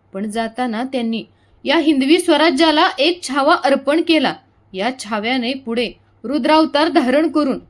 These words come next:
औरंगजेबाच्या नाकी नऊ आणले. शिवबा छत्रपती शिवाजी महाराज झाले. हे बघण्याचं भाग्य सईबाईंना लाभलं नाही, पण राजांनी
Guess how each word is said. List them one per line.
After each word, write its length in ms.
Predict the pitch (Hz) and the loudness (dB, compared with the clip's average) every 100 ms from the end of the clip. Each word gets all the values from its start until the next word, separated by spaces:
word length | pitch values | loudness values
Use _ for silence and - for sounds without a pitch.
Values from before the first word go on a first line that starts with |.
| _ - | _ -8
औरंगजेबाच्या 960 | 202 208 233 247 269 285 269 285 226 285 | -6 -4 -4 -4 -2 -2 -2 -2 -2 0
नाकी 400 | 254 233 233 269 | 0 -2 -2 0
नऊ 260 | 247 269 | 0 2
आणले. 340 | 302 277 240 156 _ _ _ _ - _ _ - | 0 0 -2 -4 _ _ _ _ -20 _ _ -20
शिवबा 500 | - 247 226 226 262 - | -10 -8 -4 -2 -2 -4
छत्रपती 680 | 254 262 269 269 269 247 | -6 -2 -2 -2 -2 -2
शिवाजी 480 | 311 269 233 254 247 | -2 0 0 0 -2
महाराज 440 | 285 269 220 269 247 | -4 -2 0 0 0
झाले. 280 | 294 240 175 _ - _ _ _ _ - - | 0 -2 -6 _ -20 _ _ _ _ -20 -16
हे 220 | - 196 | -8 -8
बघण्याचं 640 | 214 220 208 233 233 233 | -6 -6 -6 -6 -6 -8
भाग्य 380 | 214 208 202 202 - - - _ _ _ _ | -6 -8 -8 -10 -12 -20 -20 _ _ _ _
सईबाईंना 720 | - 240 269 285 311 302 240 277 - - | -6 -2 0 0 0 0 -2 -4 -12 -6
लाभलं 460 | 220 208 202 247 | -4 -2 -2 0
नाही, 260 | 254 247 175 - _ _ - - | 0 -2 -8 -16 _ _ -20 -12
पण 200 | 190 226 - _ _ - - | -10 -10 -12 _ _ -20 -6
राजांनी 760 | 247 285 254 330 339 277 339 | 0 0 2 2 2 0 -2